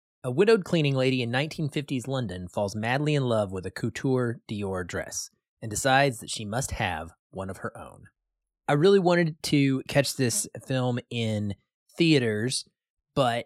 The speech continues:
it just didn't work out for me, and it was the kind of movie that I was pretty sure would work just as well at home. That is definitely the case. This is not a very cinematic picture. It looks nice, and it has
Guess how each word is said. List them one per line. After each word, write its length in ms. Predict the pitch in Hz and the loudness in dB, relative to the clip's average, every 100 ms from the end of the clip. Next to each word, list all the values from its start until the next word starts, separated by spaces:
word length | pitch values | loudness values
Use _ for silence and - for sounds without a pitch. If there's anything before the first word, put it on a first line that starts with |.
| _ | _
it 240 | 143 151 | -8 -8
just 400 | 135 165 160 - | -4 0 2 0
didn't 240 | 175 147 135 | -4 -4 -2
work 220 | 127 - | -2 -2
out 180 | 107 - | -6 -6
for 120 | 127 | -6
me, 380 | 117 110 107 110 | -6 -6 -8 -10
and 100 | 107 | -10
it 100 | 113 | -10
was 360 | 107 113 107 98 | -8 -8 -6 -6
the 60 | |
kind 200 | - 170 | 0 2
of 80 | 180 | 4
movie 300 | 151 139 135 | 4 4 2
that 160 | 120 120 | 2 0
I 40 | |
was 140 | 117 - | 0 -4
pretty 260 | - 190 | -4 -2
sure 460 | 165 143 127 123 123 | -2 -2 0 0 -2
would 200 | 120 113 | -6 -2
work 220 | 123 - _ | -2 -4 _
just 280 | - 131 127 | -8 -2 -4
as 160 | 107 | -2
well 320 | 113 107 101 - | 0 2 0 -4
at 220 | 101 - | -12 -12
home. 240 | - - - _ _ _ | -14 -14 -16 _ _ _
That 140 | 143 | 0
is 140 | 131 107 | 0 2
definitely 800 | 139 127 123 - 110 104 98 _ - | 2 2 -2 -4 -6 -6 -8 _ -12
the 100 | 101 | 0
case. 560 | - 107 82 - - _ _ _ _ _ | 0 0 -8 -14 -16 _ _ _ _ _
This 140 | 131 | -6
is 140 | 143 135 | -4 -2
not 180 | 135 | 0
a 60 | 156 | 0
very 420 | 127 135 123 113 - | 0 0 0 -4 -6
cinematic 840 | - - 123 120 107 107 98 - _ _ | -6 -2 -2 0 0 0 -2 -6 _ _
picture. 460 | 104 95 - - - _ | -12 -10 -12 -12 -20 _
It 120 | 196 | -6
looks 440 | 160 127 170 - - | -2 2 2 0 -6
nice, 600 | 104 87 165 160 - - _ _ _ - | -4 -4 -4 -4 -8 -10 _ _ _ -6
and 380 | 131 127 123 120 | -2 -2 -4 -6
it 140 | 117 113 | -8 -2
has 500 | 127 113 107 98 | 0 0 -2 -4